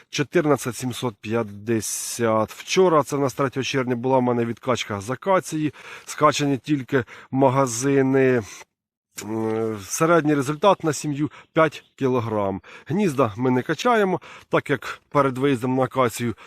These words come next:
ріпак був викачаний просто в нуль. Вони геть сухі, пусті приїхали. Та й ми ніколи гнізда не качаємо. Виняток — це ріпак і соняшник, коли немає де бджолам сіять, то приходиться робити. В магазинах печатка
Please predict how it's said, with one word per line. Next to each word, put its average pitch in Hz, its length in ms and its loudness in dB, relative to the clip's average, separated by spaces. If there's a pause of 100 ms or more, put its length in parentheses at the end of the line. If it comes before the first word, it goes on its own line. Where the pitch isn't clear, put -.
(240)
ріпак 139 600 0
був 120 180 -4
викачаний 123 540 -2
просто 120 420 -2
в 113 100 -4
нуль. 127 260 0 (140)
Вони 120 180 -6
геть 110 220 -4
сухі, 123 320 -10
пусті 113 340 -8
приїхали. 117 600 -6 (280)
Та 220 100 0
й 202 40 4
ми 190 100 6
ніколи 170 320 4
гнізда 131 260 -2
не 123 100 0
качаємо. 110 540 -2 (580)
Виняток — 120 640 0
це 127 160 -2 (100)
ріпак 147 480 2
і 139 100 -4
соняшник, 123 500 0
коли 117 200 0
немає 110 300 0
де 104 100 -4
бджолам 98 360 -4
сіять, 104 340 -6
то 101 100 -14
приходиться 104 520 -8
робити. 95 380 -10 (480)
В 117 120 -4
магазинах 180 1080 2
печатка 143 840 0